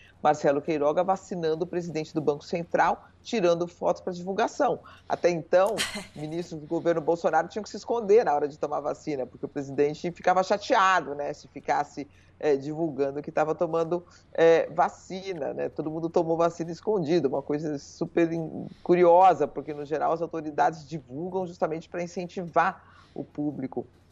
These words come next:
Speaker 1: a tomar as vacinas. Então, tem, tem esse outro resultado aí. Ontem também a gente vê a foto do ministro vacinando um integrante do governo de primeiro escalão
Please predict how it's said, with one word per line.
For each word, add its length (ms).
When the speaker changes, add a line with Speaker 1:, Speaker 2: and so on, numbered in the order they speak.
Speaker 1:
a 120
tomar 460
as 100
vacinas. 580
Então, 280
tem, 240
tem 280
esse 180
outro 180
resultado 500
aí. 160
Ontem 380
também 320
a 40
gente 240
vê 120
a 80
foto 380
do 100
ministro 560
vacinando 840
um 160
integrante 520
do 100
governo 480
de 80
primeiro 340
escalão 560